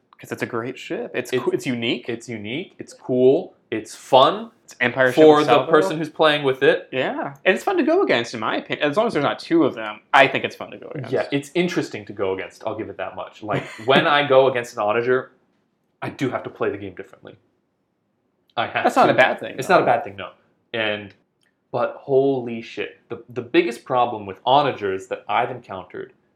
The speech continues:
Speaker 2: is that they have a really unique way of approaching the game, uh, because they can attack, obviously, at an extreme range, uh, which is cool.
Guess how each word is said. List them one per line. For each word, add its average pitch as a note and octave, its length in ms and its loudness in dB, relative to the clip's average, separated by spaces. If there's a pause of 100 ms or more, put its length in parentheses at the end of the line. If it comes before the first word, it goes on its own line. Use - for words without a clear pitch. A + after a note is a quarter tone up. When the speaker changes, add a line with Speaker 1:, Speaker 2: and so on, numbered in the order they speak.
(160)
Speaker 2:
is G2+ 200 -10
that G2+ 240 -6
they G#2 280 -6 (720)
have C3+ 200 -8
a A2 100 -2
really D3 540 -4
unique A#2+ 540 -14 (280)
way G#2 640 -4 (360)
of F#2 360 -6
approaching G#2+ 540 -6
the G2+ 60 -14
game, F#2 440 -12 (520)
uh, G2 160 -8
because G#2 260 -10
they G2+ 120 -2
can F#2+ 220 -10
attack, - 500 -6
obviously, G2+ 680 -2 (340)
at A2 140 -2
an G#2+ 60 -18 (180)
extreme B2 480 -12
range, F#2+ 420 -14 (380)
uh, - 260 -4 (500)
which G3 180 4
is F#3 100 -10
cool. - 440 6